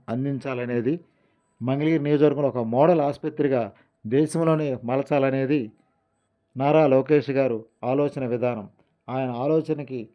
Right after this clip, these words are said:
అనుగుణంగా ఇక్కడ ఆసుపత్రి నిర్మాణం చేయనున్నారని మెడికల్ అధికారులు తెలియజేస్తున్నారు.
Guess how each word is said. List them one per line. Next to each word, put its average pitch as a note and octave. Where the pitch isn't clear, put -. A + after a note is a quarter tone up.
అనుగుణంగా D3
ఇక్కడ C#3
ఆసుపత్రి D3+
నిర్మాణం C3+
చేయనున్నారని C3+
మెడికల్ C#3+
అధికారులు C3+
తెలియజేస్తున్నారు. A#2+